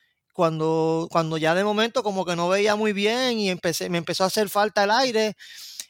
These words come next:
eh, yo estaba jugando en una cancha que había al frente de casa de, de, de mi mamá y salí corriendo para allá y, y ahí me metieron jugo hasta por la nariz para poder reaccionar. Y ahí pude entonces reaccionar.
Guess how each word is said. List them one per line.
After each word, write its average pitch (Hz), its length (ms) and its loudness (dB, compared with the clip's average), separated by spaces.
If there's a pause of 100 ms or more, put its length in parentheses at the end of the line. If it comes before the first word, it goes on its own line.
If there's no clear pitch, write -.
(100)
eh, 180 160 -2
yo 170 60 0
estaba 185 260 2
jugando 202 400 2
en 190 100 -2
una 190 200 0
cancha 196 260 2
que 185 80 2
había 190 140 4
al 185 40 -2
frente 196 300 -2
de 185 140 0
casa 190 260 0
de, 180 400 0
de, 170 280 -6
de 160 280 -8
mi 175 100 -4
mamá 208 460 0
y 185 160 -4
salí 180 300 2
corriendo 220 440 0
para 214 160 2
allá 226 380 2
y, 180 240 -4
y 170 80 0
ahí 185 220 0 (480)
me 180 160 -4
metieron 196 420 2
jugo 220 240 0
hasta 202 160 0
por 190 140 -2
la 180 120 2
nariz 180 240 0
para 196 220 2
poder 175 260 2
reaccionar. 185 520 -2 (400)
Y 165 100 -2
ahí 175 120 2
pude 196 260 2
entonces 190 560 2
reaccionar. 156 560 -2